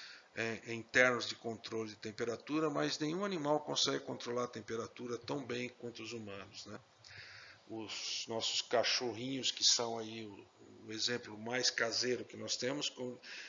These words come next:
é, os cachorros trocam, é, calor quando eles ficam, é, com a boca aberta, a língua pra fora, né, fazendo aquele barulho característico.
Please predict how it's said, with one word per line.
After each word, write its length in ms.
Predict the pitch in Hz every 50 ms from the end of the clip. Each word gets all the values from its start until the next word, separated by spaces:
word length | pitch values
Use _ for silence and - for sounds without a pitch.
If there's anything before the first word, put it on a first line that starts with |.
| - - -
é, 180 | 110 113 110 110
os 140 | 110 110 -
cachorros 520 | - 127 120 - - 127 127 135 143 - -
trocam, 640 | - 123 123 131 127 - - 131 127 123 117 110 104 - - - 107
é, 280 | 107 104 104 101 98 98 -
calor 520 | - 123 110 107 107 117 123 139 147 147 143 -
quando 180 | - 139 135
eles 220 | 139 147 151 - -
ficam, 680 | - 131 131 131 - - 143 139 139 131 127 117 113 104
é, 880 | 98 - - - 107 107 107 104 107 104 110 101 101 104 107 107 - - - - - - - - - -
com 100 | - 123
a 40 | 120
boca 320 | 120 120 127 127 127 127 117
aberta, 480 | 107 110 120 123 135 143 139 - 127
a 40 | 113
língua 220 | 120 127 123 127
pra 200 | 117 104 113 113
fora, 420 | - - - 123 135 147 139 123 113
né, 140 | 117 117 113
fazendo 340 | - 113 104 110 123 127
aquele 220 | 120 - - 120 113
barulho 380 | 107 113 110 107 117 123 123
característico. 680 | - - 107 110 120 120 - - 117 120 113 110 - -